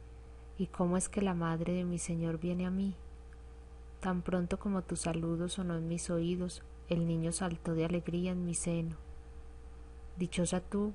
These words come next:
que has creído que se cumplirán las cosas que te ha dicho el Señor. María dijo, "Mi alma glorifica al Señor,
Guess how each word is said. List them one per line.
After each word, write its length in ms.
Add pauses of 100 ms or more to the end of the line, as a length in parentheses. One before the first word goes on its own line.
que 140
has 160
creído 640 (260)
que 80
se 160
cumplirán 560
las 200
cosas 500 (100)
que 140
te 160
ha 80
dicho 340
el 140
Señor. 460 (1700)
María 460
dijo, 440 (1160)
"Mi 220
alma 360
glorifica 680
al 140
Señor, 580